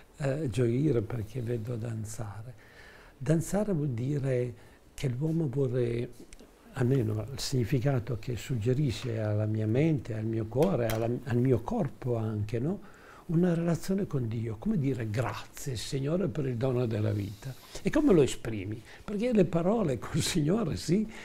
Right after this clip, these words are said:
però le nostre parole sono sempre piuttosto poveritte, no? Un po' scarse. Invece la danza prende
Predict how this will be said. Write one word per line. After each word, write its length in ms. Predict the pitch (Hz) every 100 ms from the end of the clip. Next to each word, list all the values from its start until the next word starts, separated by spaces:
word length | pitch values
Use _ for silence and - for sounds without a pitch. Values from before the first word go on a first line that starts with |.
| -
però 260 | - 262 254
le 120 | 151
nostre 260 | 143 - 151
parole 400 | - 147 208 208
sono 160 | 139
sempre 300 | 113 143 123
piuttosto 1040 | 180 143 - 123 - - 123 123 117 120 - - - -
poveritte, 760 | - 120 120 135 113 - - 120
no? 260 | 123 147
Un 120 | 156 117
po' 420 | 135 139 131 123
scarse. 760 | - - 131 113 104 110 127 123 - - -
Invece 400 | 156 196 214 165
la 120 | 143
danza 560 | 123 139 196 220 - 185
prende 460 | - 123 120 113